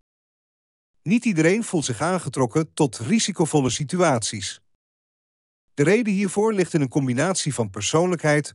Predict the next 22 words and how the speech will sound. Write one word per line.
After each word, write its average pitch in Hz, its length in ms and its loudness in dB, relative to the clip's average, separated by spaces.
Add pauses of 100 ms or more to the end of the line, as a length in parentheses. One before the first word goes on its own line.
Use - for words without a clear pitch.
(240)
opvoeding 151 680 0
en 214 140 -2
culturele 180 640 2
invloeden. 107 520 -4 (1120)
Psychologen 185 640 2
hebben 147 200 2
ontdekt 131 500 -2
dat 143 140 0
mensen 190 320 0
met 139 100 0
een 120 80 -4
hoog 196 280 -2
sensation-seeking 147 880 -2
niveau 107 360 -2
vaker 139 460 -2
op - 180 -12
zoek - 220 -2
gaan 123 340 -4
naar 127 220 -2
nieuwe, 165 480 0 (280)
opwindende 156 600 0
ervaringen. 113 680 0